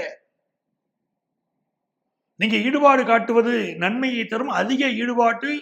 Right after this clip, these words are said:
குறைந்த முதலீடு, அதுதான் இப்ப நல்லது. அதிக முதலீடு பண்ணக்கூடாது. வீடு வாங்கணுங்கிற வாய்ப்புகள்ல இப்ப நல்ல கூடி வரும். கார் வாங்குற யோகம் கூடி வரும்.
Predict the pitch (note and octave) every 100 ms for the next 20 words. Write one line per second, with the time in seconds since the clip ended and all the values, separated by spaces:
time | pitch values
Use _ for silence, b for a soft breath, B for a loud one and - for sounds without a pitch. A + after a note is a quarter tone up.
0 | - - A3+ D4 E4+ D#4+ D4+ C#4+ C4 B3+
1 | A#3+ G3+ E3 G#3+ A3 B3+ G#3+ F3+ F3 G3
2 | - - G#3 B3+ A3 G#3 G#3+ G3 F#3 F#3
3 | - - _ _ _ _ _ _ _ _
4 | _ _ _ _ _ _ _ _ _ _
5 | _ _ _ _ _ _ _ _ _ _
6 | _ _ _ _ _ - A#3 D4 B3+ B3
7 | B3+ B3+ C4 B3 A3 A#3+ B3 G#3+ B3 C4+
8 | A#3 F#3+ A#3 A#3 A#3 A3+ A3 B3 C#4 _
9 | _ _ - G3 B3+ B3+ A#3+ A#3 G#3+ G#3
10 | A3 A3+ A3+ A3 A3 G#3+ A#3